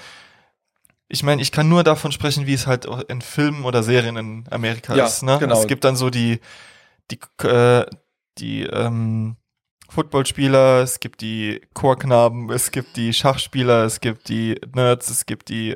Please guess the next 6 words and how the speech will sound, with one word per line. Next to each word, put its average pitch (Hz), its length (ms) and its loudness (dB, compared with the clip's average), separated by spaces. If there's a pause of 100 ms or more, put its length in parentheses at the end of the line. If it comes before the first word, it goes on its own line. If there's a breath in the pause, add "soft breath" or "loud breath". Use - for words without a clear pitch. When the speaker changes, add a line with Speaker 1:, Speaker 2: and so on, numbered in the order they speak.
Speaker 1:
ne, 113 680 -2
äh, - 80 -4
I-T-Fraktion 143 2000 0
oder 135 180 4
so. 139 300 0 (600 soft breath)
Ähm, 135 600 0